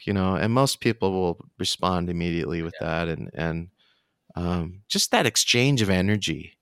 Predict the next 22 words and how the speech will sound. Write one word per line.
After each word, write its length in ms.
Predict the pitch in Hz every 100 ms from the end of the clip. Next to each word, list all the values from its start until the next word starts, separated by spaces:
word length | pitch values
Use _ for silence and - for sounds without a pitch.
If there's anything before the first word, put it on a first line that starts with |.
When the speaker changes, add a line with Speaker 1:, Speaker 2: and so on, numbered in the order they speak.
| -
Speaker 1:
you 100 | 92
know, 340 | 90 92 113 - _ _ _ _ -
um, 380 | 92 90 85 85
is 160 | - 104
a 40 |
big 240 | 113 143 123
deal. 380 | 101 98 87 - _ _ _ _ _
So, 480 | - - 98 92 87 87 _ _ _ - - _ _
uh, 360 | - 98 95 95
anyway, 320 | - 151 120
guys, 640 | 101 110 107 107 104 - - _ _ _ _ _ _ _ _ _ -
love 240 | 127 131
ya. 240 | 143 143 131 - - -
Although 260 | 107 113 113
we 100 | 120
don't 220 | 127 104
know 100 | 120
you 140 | 113
personally, 720 | - 117 123 117 107 101 110 113 -
most 260 | 101 -
of 80 | 95
you 280 | 98 104 123